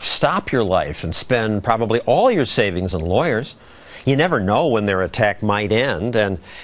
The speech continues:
if you did fight all the way to trial, you still might lose. So most everyone settles,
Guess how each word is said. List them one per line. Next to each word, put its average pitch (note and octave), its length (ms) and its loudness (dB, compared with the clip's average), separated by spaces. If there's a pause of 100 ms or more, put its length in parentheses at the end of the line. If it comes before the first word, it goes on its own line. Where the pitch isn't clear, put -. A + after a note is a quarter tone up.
(120)
if C3+ 200 0
you A#2+ 100 4
did D3 340 2
fight A#2 320 0
all C#3 140 4
the F3 60 0
way E3+ 140 2
to D#3+ 60 -2
trial, G3+ 720 0
you C#3 80 -2
still A3+ 260 2
might A#2+ 240 0
lose. F3+ 520 0 (440)
So - 140 2
most A3 240 2
everyone G#3+ 360 4
settles, - 580 -2